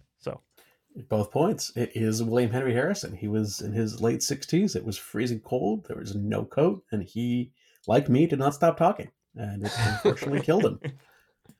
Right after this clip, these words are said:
Speaker 2: Uh, category five must have been quite the office nameplate. I'm gonna phrase this question very gently to avoid letters triviality. Who was president of the,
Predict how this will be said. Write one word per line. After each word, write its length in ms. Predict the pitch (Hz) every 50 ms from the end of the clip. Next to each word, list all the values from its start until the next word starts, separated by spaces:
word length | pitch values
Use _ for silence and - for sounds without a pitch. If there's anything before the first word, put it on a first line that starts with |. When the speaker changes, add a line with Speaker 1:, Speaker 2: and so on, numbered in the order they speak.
| _ _ _ _ _ _ -
Speaker 2:
Uh, 360 | - 107 110 107 107 104 - - - _ _ _ _
category 600 | - - - 151 160 190 185 151 156 151 156 147
five 720 | 143 - - - 120 131 131 127 78 - - - - - _ _ _ _ _ _ -
must 260 | 110 110 143 147 -
have 120 | 208 165
been 140 | 135 110 104
quite 520 | - - - - - - 120 139 202 214 -
the 160 | 131 - -
office 380 | - 123 160 - - - - -
nameplate. 600 | 104 98 107 143 196 185 - - - - - - _ _ _ _ _ _ _ - _ - - _ _ _ _ _ _ _ _ -
I'm 80 | 117
gonna 160 | 107 - 127 -
phrase 320 | - - 147 151 151 147
this 120 | 147 143
question 460 | - - - 139 135 - - - 123 107
very 300 | 104 104 101 123 143 127 107
gently 460 | - - 123 117 123 - - - - -
to 160 | - - 104
avoid 440 | 101 98 95 101 98 95 101 107 - _ _ _ -
letters 320 | - 110 110 110 107 - -
triviality. 680 | - - 117 107 113 113 117 117 110 110 - - - _ _ _ _ _ _ _ _ _ _ _ _ _ _ _ _ _ _
Who 180 | - 196 240
was 140 | 311 349 -
president 540 | - - - 156 147 143 147 151 147 139 139
of 280 | - - 117 110 107 107
the, 280 | 113 110 107 104 -